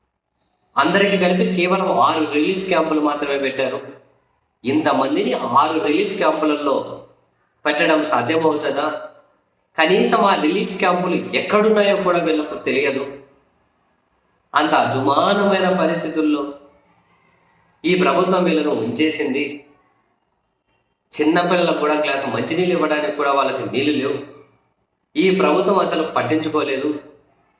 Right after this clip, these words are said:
ఇవి పూర్తిగా man-made floods. ఇవి వాతావరణ శాఖ గత నెల ఇరవై ఎనిమిదవ తేదీనే వార్నింగ్ ఇస్తే,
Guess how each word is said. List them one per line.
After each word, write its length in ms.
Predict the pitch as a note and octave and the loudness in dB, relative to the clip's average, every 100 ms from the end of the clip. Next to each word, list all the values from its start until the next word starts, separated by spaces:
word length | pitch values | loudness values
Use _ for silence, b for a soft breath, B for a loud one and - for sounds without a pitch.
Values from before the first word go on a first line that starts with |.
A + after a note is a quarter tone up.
| _ _ _ _ _ _ _ _ D#3 | _ _ _ _ _ _ _ _ 0
ఇవి 240 | E3+ F3+ | 2 2
పూర్తిగా 400 | F#3 G3+ G#3+ F#3 | 2 2 2 2
man-made 760 | - G2+ A#2+ E3+ G3+ G3 F#3+ F3+ | 2 0 0 2 2 0 0 -2
floods. 340 | D#3 D3+ - | -2 -2 -4
ఇవి 440 | C#3+ D3 D#3 - - - _ _ _ _ _ _ _ _ - | -2 0 -2 -6 -20 -20 _ _ _ _ _ _ _ _ 2
వాతావరణ 560 | D3 E3 F3+ E3+ D#3+ | 4 4 2 2 2
శాఖ 200 | D#3 E3 | 0 0
గత 300 | E3 D3 C#3+ | 0 -2 -2
నెల 200 | D3 D3 | 0 0
ఇరవై 380 | E3+ D#3 D3+ D3 | 0 0 -2 -2
ఎనిమిదవ 420 | B2+ C#3 F3 F#3 F3 | -2 -2 0 0 0
తేదీనే 400 | D#3+ D3+ D3+ C#3+ | 0 0 0 0
వార్నింగ్ 540 | - A#2 D3+ F#3 E3 | 0 2 2 0 0
ఇస్తే, 560 | D3 - D#3+ E3+ - | -2 -2 -2 -2 -4